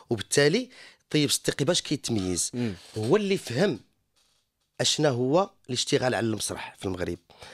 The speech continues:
Speaker 1: يعني كنعتبرو أنا من الرواد اللي قدروا يس-، يستطعوا ب-، بال-، بالمغربية ديالهم أنهم يكونوا عالميين، وهذه مسألة اللي ما كنفهموش حنايا.
Speaker 2: طيب صديقي،
Speaker 1: سي سا،
Speaker 2: هو
Speaker 1: طيب.
Speaker 2: كل شيء.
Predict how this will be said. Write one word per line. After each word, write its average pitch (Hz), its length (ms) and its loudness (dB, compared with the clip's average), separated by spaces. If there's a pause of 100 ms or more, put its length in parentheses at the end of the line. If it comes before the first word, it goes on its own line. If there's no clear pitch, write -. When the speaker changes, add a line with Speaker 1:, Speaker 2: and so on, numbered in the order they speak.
(140)
Speaker 1:
يعني 104 140 -2
كنعتبرو 113 480 0
أنا 113 100 0
من 117 120 2
الرواد 135 420 2
اللي 135 180 -6
قدروا 143 400 0
يس-، - 220 -4
يستطعوا 180 520 -2 (520)
ب-، 110 260 -12
بال-، 135 280 -4
بالمغربية 160 600 2
ديالهم 151 380 0
أنهم 151 260 2
يكونوا 127 280 -2
عالميين، 98 480 -4
وهذه 120 280 -2
مسألة 175 260 0
اللي 175 100 2
ما 170 60 4
كنفهموش 113 480 -2
حنايا. 90 280 -4
Speaker 2:
طيب 131 220 0
صديقي، 120 640 -4
Speaker 1:
سي - 160 -4
سا، - 140 -4
Speaker 2:
هو 175 80 4
Speaker 1:
طيب. - 100 0
Speaker 2:
كل 170 180 2
شيء. - 220 -4